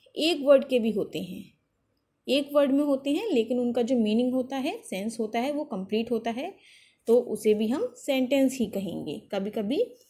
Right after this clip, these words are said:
एक ही वर्ड में होते हैं, जैसे यस, नो, ओके, et cetera। So, I hope you understood it।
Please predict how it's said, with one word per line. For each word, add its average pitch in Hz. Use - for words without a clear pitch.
एक 285
ही 285
वर्ड 214
में 175
होते 170
हैं, 185
जैसे 202
यस, 247
नो, 214
ओके, 247
et 220
cetera। -
So, 403
I 262
hope 330
you 320
understood 269
it। 415